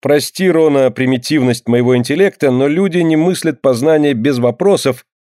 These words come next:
ответа на которые собственным рассуждением не находят».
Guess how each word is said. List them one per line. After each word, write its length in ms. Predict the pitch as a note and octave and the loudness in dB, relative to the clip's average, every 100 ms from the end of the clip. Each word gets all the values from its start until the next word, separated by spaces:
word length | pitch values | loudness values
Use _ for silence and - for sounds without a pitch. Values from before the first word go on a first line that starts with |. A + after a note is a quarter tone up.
| _ | _
ответа 480 | - A#2 C#3+ G3+ F3 | -4 -2 0 0 0
на 100 | E3+ | -2
которые 440 | D#3+ C3 E3+ E3 C3 | -2 -4 -2 0 -2
собственным 640 | - D#3+ D#3+ - D3+ D3 | -2 -4 -2 -2 0 0
рассуждением 720 | C3 B2+ A2+ A2+ C#3+ C3 B2 | -2 -2 -2 0 0 2 2
не 80 | B2 | 2
находят». 580 | A2+ - A#2 G2+ - | 0 0 -2 -2 -8